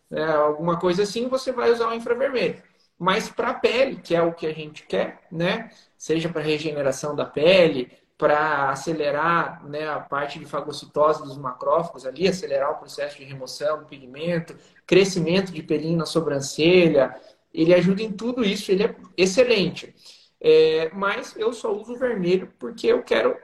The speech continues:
as, a, as interações que eu quero dele é na pele, não em camadas mais profundas. Então, o infravermelho você não vai usar.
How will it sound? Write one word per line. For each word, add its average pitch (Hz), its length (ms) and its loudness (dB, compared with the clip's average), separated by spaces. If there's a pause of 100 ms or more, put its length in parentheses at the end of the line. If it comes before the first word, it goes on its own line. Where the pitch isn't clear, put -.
(120)
as, 185 300 0
a, 156 520 2
as - 100 -4
interações 180 540 2
que - 80 0
eu 190 120 6
quero 185 300 2
dele 202 340 4
é - 160 -2 (300)
na 208 180 4
pele, 185 460 0 (100)
não 190 420 -6 (120)
em 202 80 -10
camadas 196 460 -6
mais 190 240 -6
profundas. 165 640 -6 (380)
Então, 214 280 4
o 226 60 2
infravermelho 254 1040 2
você - 240 -8
não 156 100 -10
vai - 200 -2
usar. 302 340 -4